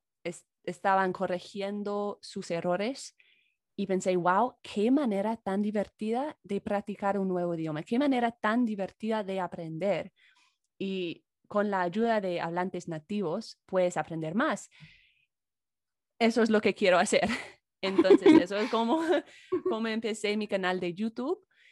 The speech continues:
Speaker 1: Y hago videos en inglés y español, pero si hago videos en inglés, siempre pongo subtítulos en español. De esa manera puedo practicar,
Speaker 2: Sí, sí.
Speaker 1: escribir, deletrear.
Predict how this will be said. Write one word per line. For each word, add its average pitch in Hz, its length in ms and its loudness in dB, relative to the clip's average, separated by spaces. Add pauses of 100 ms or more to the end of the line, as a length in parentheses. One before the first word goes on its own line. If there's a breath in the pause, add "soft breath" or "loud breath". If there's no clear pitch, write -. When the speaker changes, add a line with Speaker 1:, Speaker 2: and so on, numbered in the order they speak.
(840 soft breath)
Speaker 1:
Y 196 120 -6
hago 196 180 2
videos 185 480 0
en 165 260 -6
inglés 190 460 0
y 214 120 -2
español, 185 540 -2
pero 190 220 -2
si 202 160 -8
hago 247 220 -2
videos 208 340 -6
en 185 80 -10
inglés, 180 320 -4
siempre 185 400 -6
pongo 185 300 -6
subtítulos 170 600 -10
en 170 100 -12
español. - 520 -14 (640)
De 175 120 -4
esa 175 140 -4
manera 175 380 -2
puedo 165 200 -2
practicar, 170 500 -6
Speaker 2:
Sí, 214 80 0
sí. 202 100 -2
Speaker 1:
escribir, 180 640 -2
deletrear. 170 800 -4